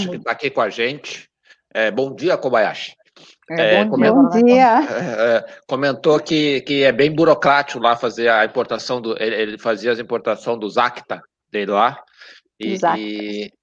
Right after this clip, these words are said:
Speaker 2: dos Acta dele lá, e, e diz que tem que fazer, é, um tempo de
Speaker 4: Sorologia.
Speaker 2: quarentena, quarentena lá e tal, no, no governo, então era, é, é,
Speaker 4: Tem.
Speaker 2: era bem complicado lá.
Speaker 4: Eu fui duas
Speaker 3: Ô.
Speaker 4: vezes pro Japão, muito, é muito, muito difícil. É até mais difícil que Tau-,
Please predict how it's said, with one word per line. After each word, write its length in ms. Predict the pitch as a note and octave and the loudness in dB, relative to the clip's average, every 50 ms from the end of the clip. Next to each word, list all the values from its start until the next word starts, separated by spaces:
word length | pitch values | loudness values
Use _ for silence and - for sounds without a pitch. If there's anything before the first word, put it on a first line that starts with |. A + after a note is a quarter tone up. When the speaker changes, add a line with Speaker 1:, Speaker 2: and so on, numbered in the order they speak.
| _ _ _ _ _ _ _ - | _ _ _ _ _ _ _ -10
Speaker 2:
dos 240 | F#2 G2+ F#2+ F#2 G#2+ | -6 -6 -4 -2 0
Acta 320 | A2 A2 - - - F#2+ | -2 -2 -2 -4 -8 -6
dele 240 | F#2 G2 G2 F2+ G2 | -4 -4 -4 -2 0
lá, 200 | G2 G2+ G#2 A2+ | 2 2 2 2
e, 360 | A#2+ - - A2 A2 G#2+ G#2 | 0 -2 -4 -6 -6 -4 -6
e 60 | G2 | -6
diz 180 | F#2 G#2 G2 - | -8 -10 -10 -10
que 260 | - - G#2 G2+ F#2 _ _ - F#2+ - | -12 -12 -10 -12 -12 _ _ -12 -10 -4
tem 160 | - A2+ G2+ | -2 -2 -2
que 80 | F#2 - | -2 -2
fazer, 760 | - G#2+ F#2+ F2 F#2+ G2+ G#2 G2+ G2 F#2+ F#2 F#2 F2+ F2 F2 _ _ _ _ _ _ _ _ _ - - | 0 0 0 2 4 4 4 6 4 4 2 2 0 -2 -6 _ _ _ _ _ _ _ _ _ -8 -2
é, 260 | - F#2 F2+ F2 F2 | 0 2 2 2 2
um 180 | F2 F2+ F2 F2 G3+ | 0 -4 -6 -6 -2
tempo 260 | G3 G#2 G2+ F3 F3 A2+ | 2 2 2 2 2 -2
de 80 | - | -4
Speaker 4:
Sorologia. 60 | G3 | 0
Speaker 2:
quarentena, 1160 | F#3+ G2 C3+ F#2+ F2+ - - - G2 G2 A2 A#2+ B2 B2+ B2 A#2 A2 F#2 - - G2 F#2+ F#2 D#2 | 0 2 2 2 0 -4 -4 -2 0 2 2 4 4 4 4 2 0 0 -2 0 0 0 0 -2
quarentena 560 | - - A2 G2+ G#2 G2 - B2+ A#2 A2+ G#2+ F#2+ | 0 0 2 2 2 0 0 0 0 2 2 2
lá 540 | F2+ F2+ F#2 G#2 A#2 B2+ C3 B2 A2 G#2 | 2 2 2 2 4 2 2 2 2 0
e 80 | F#2 E2+ | 0 -4
tal, 520 | - - G2 G2+ G#2+ A#2 A#2+ A2+ G#2 G2 | -6 -2 0 2 2 4 4 4 2 0
no, 120 | F#2 F#2 F#2 | -4 -10 -16
no 120 | F#2 F#2 | -16 -14
governo, 480 | E2+ F2+ E2 D#2+ F2+ G2 G#2+ A2+ G#2+ F#2+ | -14 -16 -14 -10 -6 -2 -2 -2 -2 -4
então 160 | F2+ - G#2 | -8 -10 -10
era, 140 | G#2 G2+ G2+ G2 | -8 -6 -6 -8
é, 0 | |
é, 200 | F#2+ F#2 F#2 F#2 | -8 -8 -10 -8
Speaker 4:
Tem. 240 | - - F3+ F3 E3+ | -4 -2 -2 -2 -2
Speaker 2:
era 120 | - G2 G2 | -4 -6 -6
bem 160 | - A2 - | -6 -8 -12
complicado 600 | _ - - - - - - G#2 G2 F#2+ F#2 F2+ | _ -16 -16 -16 -14 -8 -2 0 0 0 0 -4
lá. 120 | F2 F2+ F2+ _ _ _ _ _ _ _ _ _ _ _ _ _ _ _ - - - - - - - - | -10 -12 -14 _ _ _ _ _ _ _ _ _ _ _ _ _ _ _ -20 -18 -16 -16 -16 -14 -8 -2
Speaker 4:
Eu 100 | G#3+ G#3 G#3 | -2 -2 0
fui 100 | - A#3+ | 0 2
duas 200 | G3 A#3 A#3+ C4 | 4 6 6 6
Speaker 3:
Ô. 20 | C4+ | 6
Speaker 4:
vezes 160 | G#3 G3 - | 4 2 0
pro 120 | - G#3 | -2 -4
Japão, 500 | G3+ G3+ G3+ G3+ - G3 F3 F3+ F#3 F#3 | -2 -2 -2 -4 -2 -4 -4 -4 -4 -6
muito, 360 | F3 F#3 G3 G3+ - A#3 G#3 - | -6 -6 -6 -6 -6 -6 -6 -4
é 60 | - | -4
muito, 260 | G3+ G3 G3+ G3+ A3 | -4 -4 -4 -4 -6
muito 400 | A3 G3 G3 G3+ G#3+ G#3+ G#3+ - | -6 -4 -2 0 0 0 -2 -4
difícil. 480 | - G#3+ G3 - - - - - - - | -8 -14 -14 -10 -10 -10 -10 -6 -4 -4
É 40 | F#3+ | -2
até 120 | - A#3+ | 0 2
mais 220 | A#3+ B3+ C4+ C#4 C#4 | 4 4 4 4 2
difícil 240 | - D4 C#4 - | 0 -2 -4 -2
que 80 | - C#4+ | -4 -4
Tau-, 300 | - - C#4 C4+ B3 - | 0 2 4 4 4 2